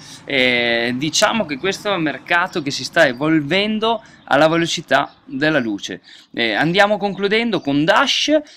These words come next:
Dash, mm, andiamo a confrontarlo. Qua aveva una capitalizzazione di cinquantuno milioni di dollari, un valore di, eh, sette dollari e ottanta centesimi,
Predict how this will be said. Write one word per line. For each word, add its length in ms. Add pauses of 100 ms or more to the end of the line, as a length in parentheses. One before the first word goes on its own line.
(100)
Dash, 680 (120)
mm, 760
andiamo 300
a 40
confrontarlo. 1120 (380)
Qua 200
aveva 280
una 120
capitalizzazione 920
di 200
cinquantuno 1300
milioni 920
di 140
dollari, 560 (120)
un 220
valore 540
di, 280 (240)
eh, 480
sette 640
dollari 680
e 360
ottanta 580
centesimi, 840